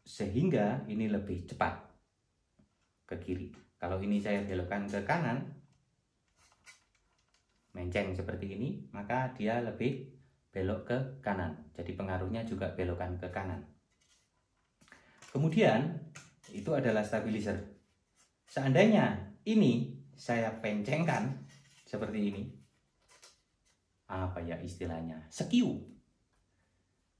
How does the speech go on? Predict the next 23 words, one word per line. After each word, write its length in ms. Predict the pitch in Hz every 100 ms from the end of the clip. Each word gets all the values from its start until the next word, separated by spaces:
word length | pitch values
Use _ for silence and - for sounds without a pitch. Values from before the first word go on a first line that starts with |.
| _
Jadi 320 | 107 104 131
ini 160 | 151 208 226 226
akan 320 | 160 175 151
juga 240 | 135 120
berpengaruh. 480 | - 107 151 160 104 - - - _ _ _
Jadi 240 | - 95 120
mempengaruhi 480 | 117 113 113 123 127
belokan 400 | 101 98 113 117
ke 160 | 131 - - - - _ _ -
kanan. 400 | 117 101 82 - - _ _ _ _ _ _ _ -
Ini 320 | 202 208 185
lebih 320 | 180 - 117 -
jauh 480 | 143 123 - - - -
ya. 160 | 87 85 87 - _ _ _ _
Kalau 240 | 101 107
ini 320 | 110 117 117 113
saya 240 | 107 104
balik, 560 | 101 98 165 - - - _ -
dia 240 | - 127 139
akan 240 | 131 120 113
lebih 240 | 110 101
belok 320 | 95 107 104
ke 100 | 151